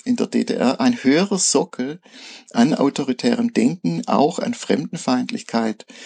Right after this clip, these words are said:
in der D D R zu messen war, als bei den Jugendlichen, ähm, in der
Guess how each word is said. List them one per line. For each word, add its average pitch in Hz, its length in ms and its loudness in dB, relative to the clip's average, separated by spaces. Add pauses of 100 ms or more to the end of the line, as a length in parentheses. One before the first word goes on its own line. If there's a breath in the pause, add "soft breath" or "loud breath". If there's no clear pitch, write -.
(240 loud breath)
in 117 120 0
der 120 100 2
D 110 140 2
D - 80 -2
R - 160 0
zu - 140 -2
messen 113 320 2
war, 107 200 2
als - 480 2 (140)
bei 113 100 4
den 110 160 0
Jugendlichen, 110 680 0
ähm, 104 360 -6 (120)
in 101 120 -4
der 101 220 -6